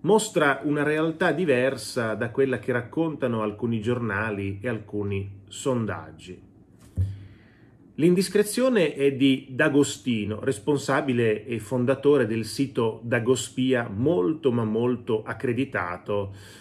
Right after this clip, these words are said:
nell'ambito politico perché ha delle informazioni assolutamente veritiere e di prima mano.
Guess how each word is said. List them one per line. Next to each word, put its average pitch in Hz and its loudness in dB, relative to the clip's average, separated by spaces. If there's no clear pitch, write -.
nell'ambito 107 -2
politico 113 2
perché 107 -4
ha 120 2
delle 117 0
informazioni 127 0
assolutamente 123 0
veritiere 131 2
e - -6
di 117 0
prima 104 -4
mano. 90 -8